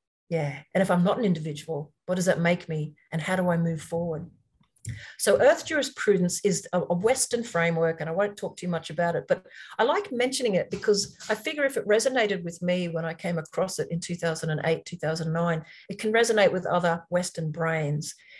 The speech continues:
It gives us a cohesive framework to move from this human-centered,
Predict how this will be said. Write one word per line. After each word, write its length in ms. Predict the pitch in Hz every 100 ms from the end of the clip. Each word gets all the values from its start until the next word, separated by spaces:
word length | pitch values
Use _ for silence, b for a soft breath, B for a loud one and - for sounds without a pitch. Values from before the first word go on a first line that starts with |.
| B 220
It 120 | 208
gives 220 | 339 -
us 160 | 427 370
a 60 |
cohesive 640 | - 202 190 208 202 175 -
framework 640 | - 170 185 165 131 - -
to 240 | 180 180 175
move 360 | 175 170 - b b
from 280 | - 190 180
this 240 | 170 - -
human-centered, 1120 | - - 226 208 196 190 - 180 185 180 170